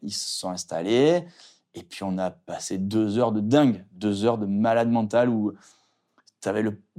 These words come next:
voilà, le monsieur jouait du piano, du coup ça chantait, il demandait aux gens, « Qu'est-ce que vous voulez qu'on joue ? Ah, on va jouer ce morceau, machin. »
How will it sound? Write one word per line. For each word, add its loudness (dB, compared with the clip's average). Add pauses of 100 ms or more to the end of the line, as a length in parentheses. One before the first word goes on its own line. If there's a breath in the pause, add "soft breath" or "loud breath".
voilà, 4
le 4
monsieur -2
jouait -4
du -10
piano, 2
du -2
coup -14
ça -6
chantait, 2
il 4
demandait 2
aux 6
gens, « 4
Qu'est-ce -4
que -2
vous 2
voulez 2
qu'on -2
joue ? 6
Ah, 8
on 4
va 0
jouer 0
ce -6
morceau, 4
machin. » 0